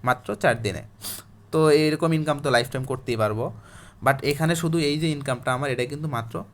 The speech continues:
চার দিনের ইনকাম। এখন আমি যদি একটু দেখাই, আপনারা অনেকে বলতে পারেন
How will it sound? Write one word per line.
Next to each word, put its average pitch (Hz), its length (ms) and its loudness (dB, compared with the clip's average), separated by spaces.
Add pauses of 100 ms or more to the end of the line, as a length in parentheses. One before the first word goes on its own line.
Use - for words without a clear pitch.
(140)
চার 113 200 0
দিনের 110 200 -2
ইনকাম। 95 300 -8 (720)
এখন 156 240 2
আমি 160 180 6
যদি 170 160 4
একটু 165 180 -2
দেখাই, 135 300 2
আপনারা 120 300 0
অনেকে 131 280 0
বলতে 131 240 -2
পারেন 110 240 0